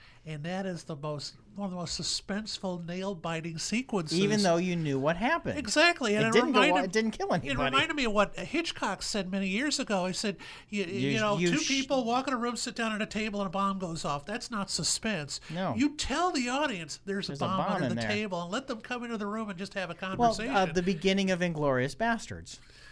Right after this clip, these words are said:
Speaker 2: is
Speaker 1: Yeah.
Speaker 2: the, is the Hitchcock principle of that, 'cause you know that there's a family underneath there.
Speaker 1: Yeah,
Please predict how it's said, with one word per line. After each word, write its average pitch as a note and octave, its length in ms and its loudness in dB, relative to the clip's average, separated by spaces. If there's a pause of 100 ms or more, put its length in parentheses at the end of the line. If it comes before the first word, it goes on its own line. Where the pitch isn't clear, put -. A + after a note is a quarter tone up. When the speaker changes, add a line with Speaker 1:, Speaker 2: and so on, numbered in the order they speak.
(240)
Speaker 2:
is E4 260 4
Speaker 1:
Yeah. C#4 40 0
Speaker 2:
the, F#3 140 0
is E3 140 0
the E3+ 160 0
Hitchcock D#3+ 500 0
principle A2 560 -4
of B2+ 160 -10
that, A#2 220 -2
'cause B2 220 -2
you B2+ 120 -2
know D#3 240 4
that C#3+ 140 -2
there's A#2 200 -4
a D#3 40 -8
family D#3+ 360 0
underneath F#2+ 460 -6
there. D#2+ 360 -12
Speaker 1:
Yeah, C#4 220 -8